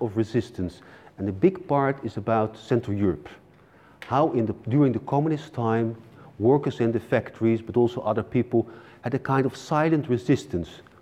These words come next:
to the authorities. And, and he said, "We, we,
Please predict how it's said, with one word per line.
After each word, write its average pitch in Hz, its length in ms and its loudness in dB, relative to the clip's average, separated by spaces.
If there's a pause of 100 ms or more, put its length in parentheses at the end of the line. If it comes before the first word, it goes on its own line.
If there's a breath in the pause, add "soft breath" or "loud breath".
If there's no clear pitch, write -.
(100)
to 120 100 0
the 120 100 4
authorities. 107 800 0 (560 soft breath)
And, 113 220 -2 (260)
and 110 220 -4 (200)
he 147 100 -2
said, 135 340 0
"We, 139 200 2
we, 156 180 2